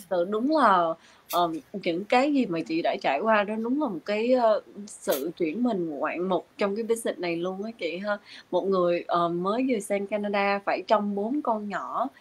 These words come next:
ờ, mà chưa biết lái xe nữa mọi người. Em hay chọc chị Lan Anh lắm. <laughs> Không biết lái xe mà chỉ ở nhà thôi mà xây cho mình một cái đế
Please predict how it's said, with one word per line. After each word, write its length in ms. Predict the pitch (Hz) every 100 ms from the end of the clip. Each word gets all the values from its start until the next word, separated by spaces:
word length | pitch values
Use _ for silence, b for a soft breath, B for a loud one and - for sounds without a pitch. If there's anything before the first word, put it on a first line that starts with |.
| b b b b
ờ, 280 | - 190 180
mà 220 | 175 180
chưa 260 | 170 254 277
biết 180 | 302 392
lái 200 | 320 392
xe 220 | 311 254
nữa 140 | 240
mọi 200 | 254 214
người. 140 | 208 196
Em 180 | 214 262
hay 160 | 247 -
chọc 160 | 190 160
chị 100 | 190
Lan 160 | 208 254
Anh 160 | 247 -
lắm. 200 | 320 330
<laughs> 420 | 330 285 320 - - B 320 269 - - -
Không 240 | 302 311
biết 140 | 320 302
lái 240 | 302 403 392
xe 320 | 269 262 262
mà 300 | 233 202 170 - -
chỉ 180 | 196 240
ở 160 | 247
nhà 280 | 262 247 175 196
thôi 120 | 214
mà 160 | 196
xây 260 | 180 220 208
cho 60 | 220
mình 180 | 208 175
một 120 | 160
cái 100 | 214
đế 240 | 214 220